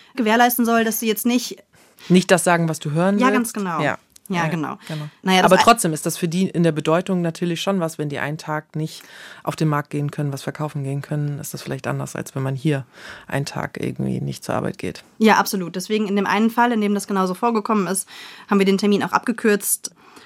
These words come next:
Speaker 1: und, äh, die Leute auf den Markt gehen lassen. Ja.
Speaker 2: Okay, also das ist so die Ausgangssituation. Äh, kommen wir mal zum Inhaltlichen. Was wolltest du denn von denen eigentlich wissen?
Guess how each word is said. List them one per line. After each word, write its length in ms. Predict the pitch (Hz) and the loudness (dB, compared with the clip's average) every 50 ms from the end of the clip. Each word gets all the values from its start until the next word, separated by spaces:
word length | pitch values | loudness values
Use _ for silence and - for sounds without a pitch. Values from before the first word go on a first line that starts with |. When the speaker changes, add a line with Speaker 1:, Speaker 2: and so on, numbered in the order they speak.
| - - | -20 -8
Speaker 1:
und, 480 | - 190 175 170 160 - - - - - 101 | -2 0 0 2 2 2 2 0 -2 -6 -6
äh, 120 | 180 180 | -6 -6
die 220 | 180 180 - 202 180 | -6 -4 0 2 4
Leute 180 | 160 156 170 | 4 4 2
auf 60 | 151 | 0
den 80 | - 170 | -2 0
Markt 160 | 151 151 - - | 0 -2 -2 -4
gehen 140 | - 151 139 | -6 -6 -4
lassen. 340 | 123 117 - - 113 135 156 _ _ - - - - - - - - - - - _ - | -4 -4 -6 -6 -6 -8 -8 _ _ -20 -20 -20 -20 -20 -20 -20 -20 -20 -20 -20 _ -8
Ja. 180 | - 156 120 - _ _ _ _ _ _ - | -4 -4 -4 -6 _ _ _ _ _ _ 0
Speaker 2:
Okay, 260 | - 165 - 185 160 | 0 2 4 4 2
also 160 | 135 160 160 165 | 2 0 0 0
das 140 | 175 165 175 | 0 0 -2
ist 100 | 170 - | -2 -2
so 100 | 185 180 | -2 -2
die 220 | 156 147 - - | -2 -2 0 2
Ausgangssituation. 1700 | 156 160 196 226 226 - - 220 233 226 - - 233 226 - 233 220 220 226 226 226 - - - 226 226 226 233 240 240 233 233 190 - - | 2 2 2 2 -2 -4 -4 -4 -4 -6 -6 -8 -10 -6 -4 -2 -2 -2 -2 -4 -4 -6 -4 0 2 2 4 4 4 2 2 0 -2 -4 -4
Äh, 160 | - 151 160 | -4 -4 -4
kommen 220 | - - 185 208 | -2 2 4 6
wir 60 | 202 190 | 6 6
mal 180 | 185 175 165 | 6 4 4
zum 200 | - - 180 175 | 0 0 0 2
Inhaltlichen. 640 | - 196 196 196 185 147 131 131 - 139 131 - 151 | 4 4 4 6 6 4 0 0 -2 -6 -2 0 0
Was 160 | 151 156 - - | 0 0 0 2
wolltest 300 | 175 185 175 - - - | 2 0 0 -2 -4 -2
du 40 | |
denn 200 | 165 160 156 156 | 0 0 0 0
von 260 | 151 - - 156 151 151 | -2 -2 -2 -2 -2 -2
denen 280 | 151 151 147 147 - | -2 -2 -4 -4 -4
eigentlich 440 | - 131 139 139 139 - 131 - - | -4 -4 -4 -6 -6 -8 -12 -14 -14
wissen? 280 | - - - - 127 123 | -14 -14 -14 -14 -16 -18